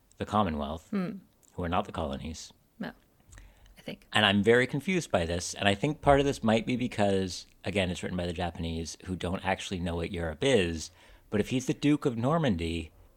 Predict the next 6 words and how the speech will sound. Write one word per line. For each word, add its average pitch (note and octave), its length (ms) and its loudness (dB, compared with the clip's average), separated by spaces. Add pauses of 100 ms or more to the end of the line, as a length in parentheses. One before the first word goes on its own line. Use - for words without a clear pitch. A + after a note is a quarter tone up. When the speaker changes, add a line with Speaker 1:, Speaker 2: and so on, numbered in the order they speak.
Speaker 1:
he's G2 260 -4
French. - 720 -8 (380)
And G2 180 0
as A2+ 240 8
an A#2 80 4
American, G2+ 880 0